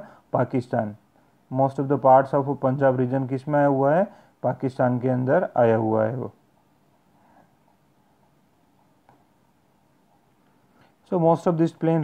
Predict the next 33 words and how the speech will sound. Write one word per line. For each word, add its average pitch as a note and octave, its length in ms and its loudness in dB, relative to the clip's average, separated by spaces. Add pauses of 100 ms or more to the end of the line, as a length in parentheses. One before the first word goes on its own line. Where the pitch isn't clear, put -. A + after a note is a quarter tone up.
lies C3+ 260 4
in, D3 120 -2
uh, F#3+ 80 0
Pakistan D3+ 760 0 (440)
and A#2 220 0
Doab, C#3 380 2 (100)
okay। F3+ 340 -2 (3500)
So, - 120 -2
the, G#3+ 100 6
on G3 200 6
the G3+ 80 6
basis F#3 520 2
of, G3+ 200 6
uh, G3+ 240 6 (680)
physiography, F3+ 600 4
the F3+ 120 2
plain F3+ 340 2
is F3 160 2
divided D#3+ 440 4
into E3 240 2 (100)
four D#3 240 4
parts. - 360 2 (320)
Now, D#3 240 6
on F3 100 4
the E3+ 60 6 (120)
basis E3 260 4 (100)
of G3 80 -2
a F#3+ 80 2
physiography, F3+ 880 4 (260)
that D3 280 4
plain, D#3 320 2
which F3 280 -2
plain? A3 340 4